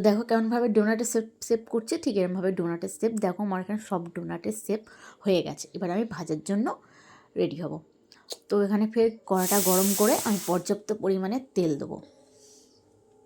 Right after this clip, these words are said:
একটু বেশি তেল দিতে হবে, যাতে ডুবো ডুবো তেলে ভালোভাবে ভাজা হয়। তো এখানে ভালো করে তেলটা আমার গরম হয়ে গেছে। দেখো আমি কয়েকটা দিয়ে দিয়েছি, বেশি দেবে না, নাহলে কিন্তু একটার সাথে একটা লেগে গেলে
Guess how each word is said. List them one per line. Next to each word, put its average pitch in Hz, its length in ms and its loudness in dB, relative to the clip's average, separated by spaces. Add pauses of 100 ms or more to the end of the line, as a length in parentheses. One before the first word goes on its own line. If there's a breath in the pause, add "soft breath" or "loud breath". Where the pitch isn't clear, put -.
(260)
একটু 220 140 -2 (120)
বেশি 208 200 8 (140)
তেল 233 120 8 (100)
দিতে 208 200 -2
হবে, 185 180 0
যাতে 185 180 0
ডুবো 185 240 2
ডুবো 196 140 2 (100)
তেলে 185 160 2 (100)
ভালোভাবে 165 400 -2
ভাজা 151 240 -6
হয়। - 140 -14 (680 loud breath)
তো - 120 -4
এখানে 202 160 2 (100)
ভালো 175 260 2
করে 202 160 6 (320)
তেলটা 185 300 4
আমার 214 200 2
গরম 175 220 0
হয়ে 202 120 -2
গেছে। 208 220 0
দেখো 175 160 -4
আমি 190 180 -4
কয়েকটা 160 320 -2 (100)
দিয়ে 165 160 0
দিয়েছি, 180 200 -4 (120)
বেশি 165 280 0
দেবে 185 280 2
না, 294 60 0 (420 loud breath)
নাহলে 175 320 0
কিন্তু 202 240 0
একটার - 240 -12
সাথে 214 180 -6 (100)
একটা - 220 -4
লেগে 180 260 -2
গেলে 214 160 2